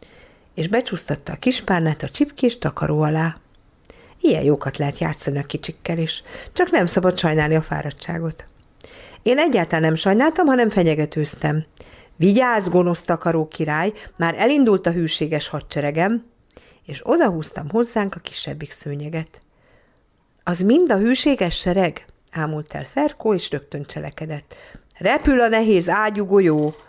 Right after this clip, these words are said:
És hozzávágta a pöttyös labdáját. Csak nem a szőnyeget talált el, hanem az ajtót. Ú, elég nagyot csattant. Rögtön bejöttek rajta Éváék, és körülnéztek. "Ki a hunyó?"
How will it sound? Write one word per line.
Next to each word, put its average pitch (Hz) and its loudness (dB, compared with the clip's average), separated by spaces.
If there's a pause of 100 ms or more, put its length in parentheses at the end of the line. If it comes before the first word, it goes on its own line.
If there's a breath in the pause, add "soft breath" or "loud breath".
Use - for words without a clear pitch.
(500 soft breath)
És - -6
hozzávágta 175 0
a 160 -4
pöttyös - -10
labdáját. 165 -8 (260 loud breath)
Csak 311 -2
nem 359 4
a 214 6
szőnyeget 214 2
talált 190 0
el, 262 2
hanem 240 2
az 175 -2
ajtót. 156 -8 (300)
Ú, 147 -10 (160)
elég 160 -2
nagyot 165 -10
csattant. 185 -4 (400 loud breath)
Rögtön 311 2
bejöttek 190 2
rajta 170 -2
Éváék, 240 4
és 180 0
körülnéztek. 156 -4 (380 soft breath)
"Ki 320 2
a 269 2
hunyó?" 175 0